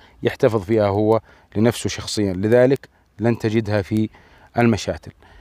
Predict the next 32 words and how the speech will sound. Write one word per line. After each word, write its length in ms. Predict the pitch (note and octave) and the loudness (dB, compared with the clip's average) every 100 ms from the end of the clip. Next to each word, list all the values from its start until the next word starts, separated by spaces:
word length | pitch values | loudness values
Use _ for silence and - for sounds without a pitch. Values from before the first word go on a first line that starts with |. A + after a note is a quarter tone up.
| _ _ _ _ C3 | _ _ _ _ -2
الحين 300 | C3+ F#3 G#3 | 2 2 2
بنتكلم 640 | D3 C3 - E3+ B2 G#2+ | 0 -2 0 2 2 0
عن 120 | A2+ | -2
كل 380 | - E3+ C3 G#2 | -2 0 0 0
صنف 460 | D3 C3+ - - _ _ _ G#2+ | 0 -2 -4 -18 _ _ _ 0
آخر، 400 | D3 C#3+ E3+ - _ _ _ - | 2 2 -2 -6 _ _ _ 0
وإيش 400 | A#2 - G3+ - | 0 4 2 0
التطعيم 580 | - C#3 C3 C3 D#3+ - | 0 0 2 2 2 2
أو 200 | A#2+ - | 2 2
إيش 140 | D#3+ | 0
الأصناف 380 | D3 C3 C#3 C#3 | 0 2 2 0
اللي 100 | A#2 | 0
تكون 240 | - A#2+ G2+ | -2 -2 0
تحت 220 | C#3 E3+ | 0 0
التطعيم، 480 | - E3 D3 F#3 G#3 - _ _ - | 2 2 4 2 0 -6 _ _ -2
وإيش 240 | B2+ C#3+ | 0 2
الأصناف 420 | C3 B2 - C3 A2 | 0 0 0 0 0
اللي 100 | A2 | -4
تكون 300 | - B2+ A#2+ | 0 2 2
تندرج 380 | A2+ A#2 A#2 | 2 2 2
تحت 360 | - B2 A2 - _ _ _ _ _ B2+ | 2 0 0 -6 _ _ _ _ _ -2
العقل. 360 | A#2+ G#2+ - - - _ _ _ | 0 -2 -4 -14 -20 _ _ _
طيب، 300 | D#3 D#3+ F#2+ - _ _ _ - | 2 2 0 -8 _ _ _ 0
أول 280 | E3+ G3 F3+ | 2 2 2
شيء 340 | - D#3 D#3 - | 0 -2 -4 -8
الأصناف 800 | B2 A#2 - C3+ D#3 D#3 - - | -8 -6 -2 0 2 0 -4 -10
اللي 160 | G#2 | -10
تندرج 480 | - A2+ A2+ B2 A2 | -4 0 2 2 2
تحت 420 | - B2+ - - | 0 -2 -2 -6
العقل 480 | G2+ G#2 C3 B2 B2+ | -4 0 0 2 0
أو 220 | - G#2 G#2 | -2 -2 -2
القلم، 360 | G2 A2+ F2+ | 0 0 0